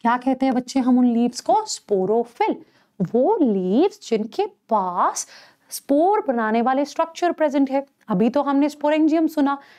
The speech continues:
है ना, लेकिन sporangium के अलावा तुम देखोगे, राइट, sporangium के अलावा तुम देखोगे इनमें स्ट्रोबाइली की हम बात करेंगे,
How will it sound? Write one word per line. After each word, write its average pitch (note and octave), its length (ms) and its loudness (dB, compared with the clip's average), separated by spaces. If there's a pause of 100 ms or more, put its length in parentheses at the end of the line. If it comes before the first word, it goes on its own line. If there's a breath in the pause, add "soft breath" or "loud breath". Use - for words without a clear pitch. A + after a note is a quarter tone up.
(140 loud breath)
है F4+ 100 2
ना, F4 180 -2 (240 loud breath)
लेकिन C4 200 2
sporangium C#4 640 2
के D#4 80 0
अलावा C#4 340 0 (300)
तुम C4+ 140 4
देखोगे, C4+ 400 0 (1200)
राइट, C#4 260 0 (480 loud breath)
sporangium C#4 720 2
के D4+ 60 0
अलावा C#4 240 0
तुम C4+ 200 0
देखोगे B3+ 360 0
इनमें B3+ 160 0
स्ट्रोबाइली B3 720 -2
की C#4+ 160 0
हम A#3+ 200 0
बात A3+ 260 -2
करेंगे, A3 320 -2